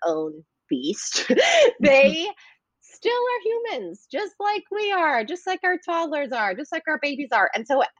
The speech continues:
Speaker 1: the principles that Doctor Bravo is gonna talk about with us transcend age and, um, and are about how do we navigate it when our kids are having really extreme behaviors that we are having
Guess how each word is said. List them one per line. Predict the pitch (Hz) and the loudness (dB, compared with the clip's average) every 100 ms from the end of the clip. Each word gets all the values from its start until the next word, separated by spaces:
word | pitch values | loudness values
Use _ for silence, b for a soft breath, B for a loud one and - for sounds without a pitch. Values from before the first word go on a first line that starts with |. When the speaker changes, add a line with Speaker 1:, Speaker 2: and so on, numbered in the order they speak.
| - | -16
Speaker 1:
the | 220 247 - - | -8 -8 -8 -2
principles | 349 415 427 392 240 190 180 226 294 - | 2 2 0 0 4 6 6 4 0 -4
that | 247 | -2
Doctor | 262 247 247 | 0 -2 -2
Bravo | 214 220 220 | 0 2 2
is | 208 | 0
gonna | 214 214 | -2 -8
talk | 202 196 - | -6 -6 -2
about | 196 190 180 - B 180 | 2 4 4 0 B -6
with | 208 202 | 0 4
us | 180 185 | 4 4
transcend | - - 302 311 320 254 220 214 - | -4 -6 -4 -2 -2 0 0 -2 0
age | 180 156 151 147 - - | 2 2 0 -4 -10 -8
and, | 196 202 196 190 190 - | -6 -2 0 -2 -4 -6
um, | 196 196 180 | -6 -6 -4
and | 214 | 2
are | 208 202 202 | 4 6 4
about | 180 - 240 - 233 - - - | 2 0 0 0 -2 -6 -12 -10
how | 262 | -8
do | 269 | -8
we | 269 269 | -10 -12
navigate | 262 226 202 185 180 170 170 165 | -12 -10 -6 -4 -4 -4 -4 -2
it | 175 277 - | -2 -2 -4
when | 165 180 196 - | -6 -4 -2 0
our | 208 - - | 0 -2 -4
kids | 165 170 180 - | -2 -2 -4 -4
are | 214 202 | -4 -2
having | 185 180 214 175 | -4 -4 -6 -2
really | 170 175 190 240 - | 0 2 0 -4 -8
extreme | 262 - - 175 165 | -10 -10 -6 -2 0
behaviors | 185 247 170 151 151 165 262 - | 0 4 6 6 6 6 4 2
that | 285 | 0
we | 160 156 | 4 2
are | 220 | 2
having | 170 143 165 | -2 0 0